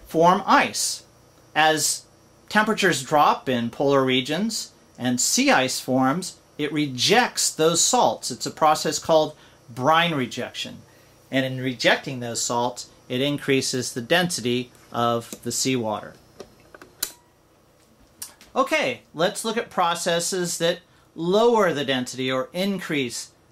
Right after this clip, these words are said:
the density. Aren't you always amazed how long we can spend on a single figure?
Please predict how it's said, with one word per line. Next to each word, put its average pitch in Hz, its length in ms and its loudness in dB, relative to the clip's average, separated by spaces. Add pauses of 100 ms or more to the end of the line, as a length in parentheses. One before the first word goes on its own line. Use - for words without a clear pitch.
the 135 100 -4
density. 123 560 -4 (580)
Aren't 302 160 2
you 381 100 4
always 294 240 4
amazed 170 480 2
how 147 100 0
long 147 240 2
we 160 60 -2
can 127 200 -2
spend 151 360 0
on 143 120 0
a 120 60 -2
single 143 360 0
figure? 151 500 -2